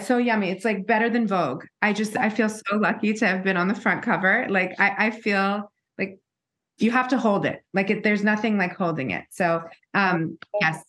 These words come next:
Speaker 2: those
Speaker 1: I
Speaker 2: magazine. Oh my God, I can't, I'm, like, I'm gonna turn that into a quote. I can't believe you just said that about the magazine. <laughs>
Speaker 1: No,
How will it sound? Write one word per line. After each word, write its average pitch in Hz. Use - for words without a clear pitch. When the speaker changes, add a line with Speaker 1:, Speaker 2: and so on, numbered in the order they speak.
Speaker 2:
those 214
Speaker 1:
I 180
Speaker 2:
magazine. 190
Oh 269
my 359
God, 214
I 180
can't, 208
I'm, 202
like, 202
I'm 190
gonna 202
turn 185
that 156
into 165
a -
quote. -
I 190
can't 175
believe 170
you 170
just 165
said 175
that 170
about 165
the 170
magazine. 254
<laughs> -
Speaker 1:
No, 311